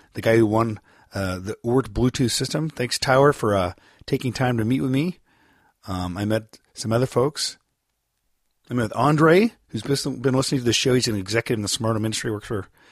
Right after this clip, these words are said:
uh, a smart home company. It was good to meet him.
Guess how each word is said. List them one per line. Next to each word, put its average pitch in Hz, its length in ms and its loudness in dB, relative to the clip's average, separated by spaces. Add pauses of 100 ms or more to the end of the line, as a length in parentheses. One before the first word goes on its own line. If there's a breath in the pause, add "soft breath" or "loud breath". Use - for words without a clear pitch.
(420 loud breath)
uh, 92 460 -4
a 95 60 -6
smart 113 220 -4
home 101 100 -4
company. 123 340 -2
It 131 120 -4 (340 soft breath)
was 98 160 -10
good 117 160 -4
to 107 60 -4
meet 107 180 -2
him. 123 340 -2